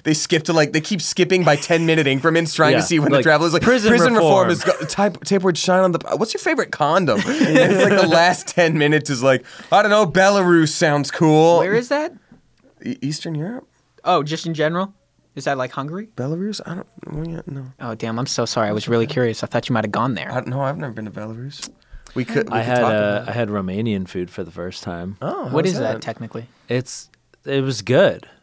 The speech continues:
Speaker 2: It was, what is it technically?
Speaker 3: Yeah,
Speaker 2: What
Speaker 3: what
Speaker 2: do you
Speaker 3: is,
Speaker 2: mean?
Speaker 3: like, what is Romanian food? What would,
Speaker 1: What did
Speaker 3: like
Speaker 1: you eat?
Speaker 2: Uh,
Speaker 3: Yeah.
Speaker 2: I had, like,
Speaker 3: The better
Speaker 2: a
Speaker 3: question.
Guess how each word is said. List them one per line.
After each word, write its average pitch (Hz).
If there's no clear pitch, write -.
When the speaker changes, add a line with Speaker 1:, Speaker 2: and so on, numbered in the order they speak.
Speaker 2:
It 127
was, 135
what 127
is 127
it 117
technically? 143
Speaker 3:
Yeah, 147
Speaker 2:
What 139
Speaker 3:
what 147
Speaker 2:
do 151
you -
Speaker 3:
is, 104
Speaker 2:
mean? 104
Speaker 3:
like, 143
what 151
is 151
Romanian 143
food? 120
What 131
would, 131
Speaker 1:
What 139
did 143
Speaker 3:
like 131
Speaker 1:
you 131
eat? 135
Speaker 2:
Uh, 147
Speaker 3:
Yeah. 120
Speaker 2:
I 151
had, 170
like, 143
Speaker 3:
The -
better 117
Speaker 2:
a -
Speaker 3:
question. 117